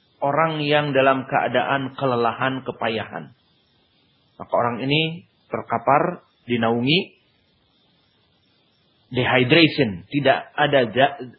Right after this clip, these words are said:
zat air di dalam tubuhnya lagi, kecapean.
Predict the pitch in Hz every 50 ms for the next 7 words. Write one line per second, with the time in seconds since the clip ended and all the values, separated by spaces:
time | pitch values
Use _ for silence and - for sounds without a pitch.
0 | _ _ _ _ _ _ _ - 120 135 135 131 - - - - 156 175 156 131
1 | 123 131 127 123 127 135 143 147 139 - 143 139 143 139 123 143 139 127 127 120
2 | 107 107 98 - _ _ _ _ _ _ _ _ _ _ _ - - - - 127
3 | 127 - 143 98 123 131 120 101 95